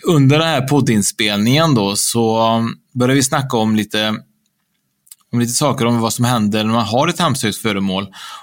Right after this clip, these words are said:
Och då är det så att man kan oftast få mardrömmar eller man kan må dåligt av det eller man känner av energier från det och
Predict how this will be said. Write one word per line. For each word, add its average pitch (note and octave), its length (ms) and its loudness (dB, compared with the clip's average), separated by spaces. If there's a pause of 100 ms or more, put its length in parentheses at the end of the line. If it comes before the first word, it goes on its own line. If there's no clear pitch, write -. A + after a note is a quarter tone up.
(120)
Och A2+ 100 -2
då A#2+ 80 2
är C#3 120 2
det B2 100 2
så A2 260 0
att G2+ 320 -4
man A2+ 160 -2
kan A#2+ 180 0
oftast B2+ 440 -4
få G#2 320 -4
mardrömmar G2 1400 0
eller F#2+ 160 -4
man G2 160 -2
kan G2 260 -4
må G2 160 -4
dåligt G2+ 480 -2
av F#2+ 200 -2
det F#2+ 80 -4
eller F#2 160 -4
man G2 120 -2
känner F#2+ 380 -2
av F#2 240 -2
energier F#2 560 -4
från F#2 280 -8
det F#2 180 -4
och F#2+ 400 -12